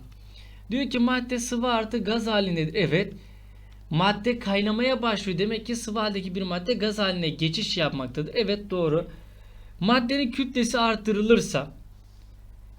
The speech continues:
ikinci ve üçüncü noktalar arasında diyor ki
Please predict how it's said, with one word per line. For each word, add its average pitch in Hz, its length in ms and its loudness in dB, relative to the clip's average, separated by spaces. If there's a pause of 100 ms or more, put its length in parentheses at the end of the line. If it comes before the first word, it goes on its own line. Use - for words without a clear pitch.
ikinci 190 520 0
ve 233 140 4
üçüncü 185 720 4 (340)
noktalar 156 500 4
arasında 143 760 0 (460)
diyor 262 260 2
ki 262 320 -2